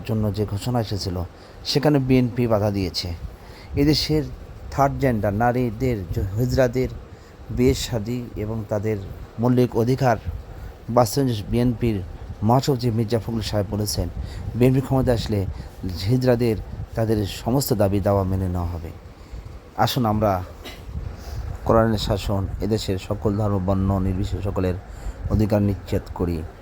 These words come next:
আপনি মুসলিম হলে অবশ্যই আল্লাহ রাসূলকে নেতা মেনে, কোরআনকে সংবিধান মেনে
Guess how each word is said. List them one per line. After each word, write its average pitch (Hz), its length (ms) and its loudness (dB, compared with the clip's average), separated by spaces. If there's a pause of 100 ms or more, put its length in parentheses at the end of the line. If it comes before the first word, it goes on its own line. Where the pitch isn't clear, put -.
আপনি 120 160 4
মুসলিম 123 400 4
হলে 107 300 2
অবশ্যই 110 480 0
আল্লাহ 113 280 -4
রাসূলকে 113 680 0 (380)
নেতা 110 220 4
মেনে, 98 340 -2 (320)
কোরআনকে 107 320 0
সংবিধান 95 480 2
মেনে 98 320 0